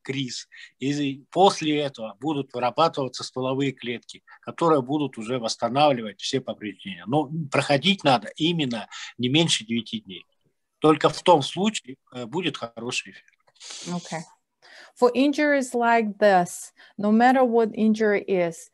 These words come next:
Speaker 2: it needs to be at least nine days of dry fasting, because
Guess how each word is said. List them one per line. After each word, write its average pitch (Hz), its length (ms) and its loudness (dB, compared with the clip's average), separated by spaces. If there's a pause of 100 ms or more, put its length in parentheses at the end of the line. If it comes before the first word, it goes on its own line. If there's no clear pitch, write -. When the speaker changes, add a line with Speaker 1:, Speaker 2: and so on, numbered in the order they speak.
(260)
Speaker 2:
it 180 200 -6
needs 226 340 0
to 240 160 0
be 202 300 2 (180)
at 175 220 -4
least 240 400 0
nine 214 320 0
days 196 420 0
of 170 140 -4
dry 175 380 0
fasting, 165 760 -6
because 180 500 -4